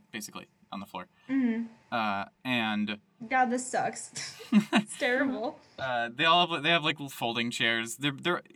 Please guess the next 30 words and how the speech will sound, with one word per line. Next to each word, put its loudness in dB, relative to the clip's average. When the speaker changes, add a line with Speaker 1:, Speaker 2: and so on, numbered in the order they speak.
Speaker 1:
a 0
lot 8
of 0
people -4
just, -6
when -2
you 0
walk 4
through, 2
like, 2
a -14
town 6
and 0
it's, -4
like, -2
a 0
fucking 4
barbecue 2
day, 2
and -2
Speaker 2:
Mm. 4
Speaker 1:
all 2
dads 2
are -4
sitting -4
out 2
on -4
their -8
folding -4
chairs, -2